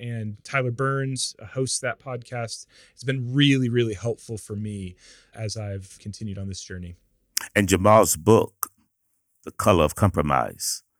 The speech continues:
Speaker 2: also is a great resource. And another one I would suggest is one by a very brilliant professor out of Princeton, and that's Eddie Glaude. His book, Begin Again.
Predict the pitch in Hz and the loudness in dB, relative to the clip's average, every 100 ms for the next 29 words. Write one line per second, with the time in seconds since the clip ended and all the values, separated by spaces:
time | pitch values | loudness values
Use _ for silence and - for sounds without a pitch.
0 | _ _ _ 82 82 - 71 67 - 69 | _ _ _ 4 4 4 0 0 -6 -4
1 | 71 - 71 - 82 76 - 87 87 98 | -6 -6 -6 0 0 0 -2 -2 2 4
2 | 143 135 98 85 78 73 - 67 80 73 | 4 4 4 4 2 -2 -8 0 2 2
3 | 73 - _ _ - 80 85 95 87 80 | 0 -8 _ _ -6 -4 2 4 4 4
4 | 80 76 71 71 73 101 80 87 104 92 | 4 4 2 -4 0 2 2 4 6 6
5 | 78 - - - 76 98 90 - 69 64 | 0 -6 -12 -10 0 2 2 0 -6 -2
6 | 76 69 - - 113 - - 62 73 _ | 0 0 -2 -2 -2 -4 -8 -12 -16 _
7 | _ _ _ _ 73 80 - 95 90 67 | _ _ _ _ -6 -4 0 2 2 0
8 | 82 73 50 - _ _ _ _ _ - | 0 2 0 -6 _ _ _ _ _ -10
9 | 92 - - 76 80 71 101 90 76 65 | -6 -4 -4 -4 -6 2 6 6 2 -4
10 | 62 | -8